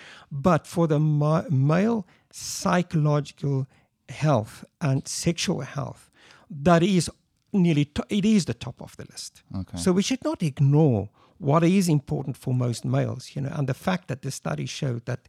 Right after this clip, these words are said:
Speaker 1: the average guy are much more concerned about his size than the small guy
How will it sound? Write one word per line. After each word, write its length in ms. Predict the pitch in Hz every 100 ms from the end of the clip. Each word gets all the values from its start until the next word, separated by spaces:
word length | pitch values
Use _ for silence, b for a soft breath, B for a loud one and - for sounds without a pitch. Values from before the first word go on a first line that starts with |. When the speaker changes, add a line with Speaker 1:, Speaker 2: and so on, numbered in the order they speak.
| B B -
Speaker 1:
the 100 | -
average 400 | 175 180 165 139
guy 460 | 143 127 110 110 131 b b b _
are 120 | 156 165
much 440 | 160 185 220 -
more 140 | 165
concerned 500 | 147 139 131 - 143
about 280 | 127 127 123
his 120 | 120
size 460 | - 170 131 131 - _ _ -
than 160 | 139
the 60 | 127
small 380 | - 165 175 131
guy 320 | 104 107